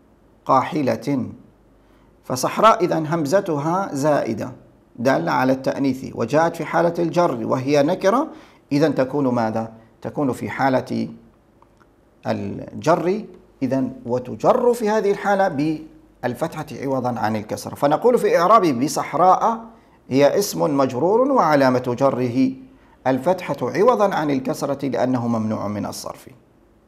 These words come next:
وقس عليها لو قلت أعجبت بسيارة حمراء وسكنت بجانب بني غبراء إلى آخره.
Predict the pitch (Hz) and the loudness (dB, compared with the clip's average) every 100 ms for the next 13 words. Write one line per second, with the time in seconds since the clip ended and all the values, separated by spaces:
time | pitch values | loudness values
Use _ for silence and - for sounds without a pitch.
0 | _ _ _ _ _ _ _ _ _ _ | _ _ _ _ _ _ _ _ _ _
1 | _ _ _ - 147 226 151 127 131 147 | _ _ _ -2 0 0 0 2 2 2
2 | 170 202 160 127 151 139 107 113 135 143 | 0 0 0 0 -2 -4 -4 -2 -4 -4
3 | 131 120 123 123 131 160 170 160 139 120 | -4 -4 -2 2 4 4 2 -4 -6 -4
4 | 110 110 110 110 107 - _ _ _ - | -2 0 -2 -2 -6 -12 _ _ _ -6
5 | 127 127 131 170 - 151 170 - - - | -4 -2 -2 -2 0 -2 -2 -6 -16 -20
6 | _ - 120 127 117 135 156 165 156 127 | _ -10 -2 0 2 0 2 0 -2 -2
7 | 107 139 156 127 117 113 104 123 208 - | 2 2 2 -2 -2 -2 0 0 0 -2
8 | 277 - - - - | -2 -4 -8 -12 -16